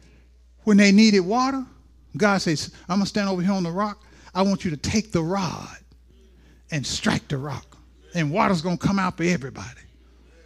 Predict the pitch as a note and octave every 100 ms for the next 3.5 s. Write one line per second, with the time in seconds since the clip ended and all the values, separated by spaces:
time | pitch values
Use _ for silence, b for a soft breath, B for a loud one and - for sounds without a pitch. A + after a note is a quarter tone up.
0 | - _ _ _ _ _ _ _ _ _
1 | C3+ G#3 C4+ B3+ A#3+ - D4 C#4+ C4+ -
2 | _ _ _ _ A3 - C#4+ C#4 B3 E3
3 | - G3+ A3+ - C4+